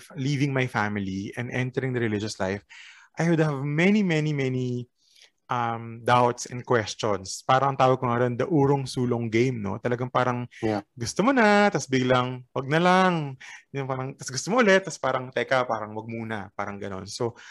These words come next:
Speaker 1: what, what would you tell these young people listening to us right now na parang nag-, nagda-doubt na, na wag na lang kasi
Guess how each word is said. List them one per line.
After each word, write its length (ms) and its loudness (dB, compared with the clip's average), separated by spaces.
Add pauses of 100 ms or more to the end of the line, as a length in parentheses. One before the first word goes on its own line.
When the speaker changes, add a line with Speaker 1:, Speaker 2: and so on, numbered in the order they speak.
(180)
Speaker 1:
what, 240 0
what 300 0
would 180 2
you 360 2 (320)
tell 400 4
these 560 -6 (320)
young 560 0 (100)
people 400 -4 (160)
listening 480 -6
to 140 -4
us 240 -4
right 180 -4
now 240 -6
na 80 -8
parang 380 -2
nag-, 340 -10
nagda-doubt 800 0
na, 300 -6 (640)
na 140 -8 (420)
wag 240 -8
na 80 -4
lang 320 0
kasi 560 -8